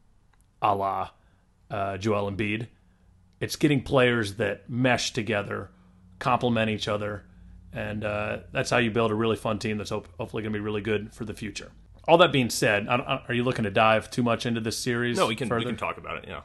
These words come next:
Speaker 2: I mean
Speaker 1: Um, well, I'm gonna future look a little bit here first, Graham.
Speaker 2: Okay.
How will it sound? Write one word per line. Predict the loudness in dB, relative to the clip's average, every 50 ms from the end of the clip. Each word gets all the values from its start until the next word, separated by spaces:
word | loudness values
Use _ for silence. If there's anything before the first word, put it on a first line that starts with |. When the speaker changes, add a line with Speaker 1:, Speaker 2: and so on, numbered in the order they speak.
| -14
Speaker 2:
I | -12
mean | -8 -4
Speaker 1:
Um, | -2 0 0 0 0 -2 -4 -6 -10 -14 -16 -20 _ _ _ _ _ _ -20 -20 _ _ _ _
well, | 2 2
I'm | 4 6
gonna | 6 4
future | 4 4 2 0 0 0 -4
look | -6 -8 -8 -8
a | -8
little | -8 -8 -8
bit | -10 -10 -10
here | -10 -10 -10
first, | -8 -10 -10 -10 -10 -12
Graham. | -14 -14 -16 -16 -12
Speaker 2:
Okay. | -10 -10 -10